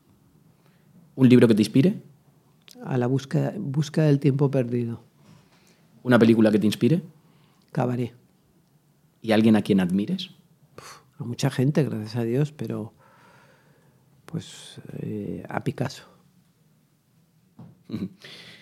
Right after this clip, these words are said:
Speaker 1: ¿Cuántas empresas y negocios tienes actualmente?
Speaker 2: No lo sé.
Speaker 1: <laughs>
Speaker 2: No, no tengo ni idea.
Speaker 1: Un montón, ¿no? ¿Y tiendas repartidas por todo el mundo?
Speaker 2: Cada día tengo menos tiendas porque las tiendas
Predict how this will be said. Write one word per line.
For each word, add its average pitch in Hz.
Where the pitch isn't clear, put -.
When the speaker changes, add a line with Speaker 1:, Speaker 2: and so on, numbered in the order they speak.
Speaker 1:
¿Cuántas 180
empresas 156
y 160
negocios 131
tienes 120
actualmente? 107
Speaker 2:
No 127
lo 127
sé. 127
Speaker 1:
<laughs> -
Speaker 2:
No, 170
no 127
tengo 135
ni 131
idea. 123
Speaker 1:
Un 156
montón, 131
¿no? 180
¿Y 135
tiendas 175
repartidas 127
por 117
todo 117
el 113
mundo? 165
Speaker 2:
Cada 143
día 147
tengo 143
menos 127
tiendas 139
porque 127
las 123
tiendas 139